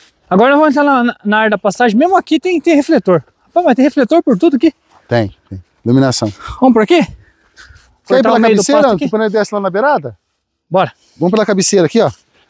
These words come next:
Speaker 2: Aí nós desce lá na ponta, que daí nós já anda cerca a cerca. O pessoal já vê o vídeo todo.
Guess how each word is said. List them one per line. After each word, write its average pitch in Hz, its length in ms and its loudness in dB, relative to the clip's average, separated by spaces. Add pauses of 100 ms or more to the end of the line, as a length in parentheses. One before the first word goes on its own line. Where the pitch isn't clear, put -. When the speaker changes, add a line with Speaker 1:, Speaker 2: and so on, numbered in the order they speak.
(140)
Speaker 2:
Aí 190 80 0
nós 208 200 2
desce 220 220 -2
lá 240 80 0
na 233 120 0
ponta, 220 220 -2
que 220 40 -6
daí 240 120 2
nós 247 120 2
já 247 80 2
anda 247 220 0
cerca 262 300 0
a - 20 0
cerca. 208 320 -2
O 156 40 -16
pessoal 208 320 -2
já 208 120 -2
vê 214 100 -2
o 220 100 2
vídeo 196 240 -4
todo. 170 240 0